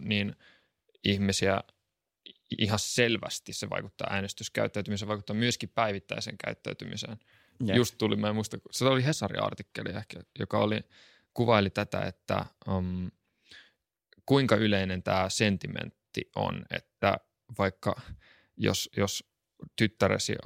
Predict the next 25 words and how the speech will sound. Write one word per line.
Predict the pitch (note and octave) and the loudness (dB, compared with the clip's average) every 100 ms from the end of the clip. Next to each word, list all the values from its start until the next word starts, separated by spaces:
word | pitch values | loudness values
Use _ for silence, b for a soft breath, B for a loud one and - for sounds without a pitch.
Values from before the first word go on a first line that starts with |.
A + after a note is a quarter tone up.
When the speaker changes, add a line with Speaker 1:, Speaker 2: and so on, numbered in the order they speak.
| - _ - | -16 _ -2
Speaker 1:
tyttärellä | G#2+ - G2 F#2+ | -2 2 0 0
on | G2+ | -2
uusi | G#2+ G2 - | -2 -4 -2
poikaystävä | G#2 G#2 G#2+ G#2+ - - - _ _ - | 0 0 -2 -6 -8 -12 -16 _ _ -4
ja | G#2 | -2
on, | G2+ - | -2 -2
on | G#2+ G#2 | -6 -2
vaikka | G2+ - | -4 -4
perhe, | G2+ G#2 G2+ G2+ | 0 0 2 -4
joka | G2+ G#2 | -2 -2
on | G2 G2+ | -2 0
vasem-, | G2+ G2+ G2+ G#2 - - | -2 -2 -6 -6 -12 -8
niin | G#2+ G#2 | -4 0
kuin | A2 G#2+ | 0 -2
Speaker 2:
Mm. | A#2+ - | -6 2
Speaker 1:
vasemmalla | A2+ G#2+ G#2 A2+ G#2+ | 4 4 0 0 2
tai | G2+ | 2
arvoa | G#2 G2+ G2+ | 2 2 2
liberaali, | A2 G2 G2+ G2 G#2+ | 2 2 0 -2 -4
niin | - _ - | -10 _ -4
jos | A2 | -2
se | G2 | -2
poikaystävä | - G#2+ F#2+ G#2 - G2 G2 | 2 2 2 -2 -2 -2 0
on, | G2 F#2+ G2+ - | 0 -2 -6 -8
ö, | - | -6